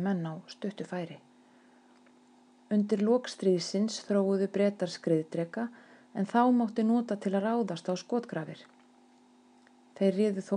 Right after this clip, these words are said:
engum úrslitum í stríðinu, því dýrt og seinlegt var að framleiða mikið af þeim. Oft er fyrri heimsstyrjöldin kölluð nútímastríð af því að þar var barist með nútímavopnum,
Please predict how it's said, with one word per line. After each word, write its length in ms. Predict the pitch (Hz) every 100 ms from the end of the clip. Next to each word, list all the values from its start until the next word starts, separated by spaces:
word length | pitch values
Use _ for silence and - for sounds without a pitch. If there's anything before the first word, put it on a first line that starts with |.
| -
engum 340 | 226 220 214
úrslitum 480 | 214 208 - 170 165
í 80 | 165
stríðinu, 480 | - 196 170 151 165 - - - _ -
því 80 | 175 -
dýrt 420 | 226 - - - -
og 80 | 196
seinlegt 720 | - 233 226 180 170 - 175
var 140 | 170
að 80 | 170
framleiða 480 | 208 208 180 160 165
mikið 320 | 202 202 -
af 140 | 160 165
þeim. 160 | 151 - - _ _ _ _ _ _ _ _ _ _ _ _ _ - - - - - - - - - - - - - 226
Oft 300 | 233 - 240
er 80 | 233
fyrri 480 | - 247 240 240 233 - 214
heimsstyrjöldin 800 | 233 233 190 175 165 - 202 208
kölluð 380 | 202 202 196 202
nútímastríð 840 | 240 247 - 165 156 - 156 160 - - - - - -
af 80 | 185
því 140 | 190
að 80 | 175
þar 220 | 190 202 202
var 100 | 175 175
barist 480 | 196 214 208 202 -
með 140 | 185 190
nútímavopnum, 960 | 220 - - 185 185 220 - - 151